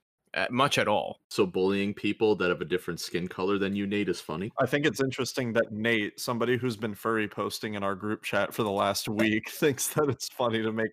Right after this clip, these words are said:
Speaker 3: fun of the furry kid.
Speaker 2: I, I agree with a lot of what Nate said, though. I think the production design and the costumes are brilliant.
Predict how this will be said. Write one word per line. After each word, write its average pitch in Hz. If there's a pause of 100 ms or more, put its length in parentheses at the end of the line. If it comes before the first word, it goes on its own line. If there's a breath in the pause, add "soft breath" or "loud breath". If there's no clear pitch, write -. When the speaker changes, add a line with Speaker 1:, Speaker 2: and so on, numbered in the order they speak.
Speaker 3:
fun 123
of 101
the 104
furry 107
kid. -
Speaker 2:
I, 127
I 151
agree 104
with 98
a 95
lot 92
of 80
what 80
Nate 82
said, 95
though. 95
I 92
think 98
the -
production 92
design 87
and 82
the 85
costumes 92
are 85
brilliant. 87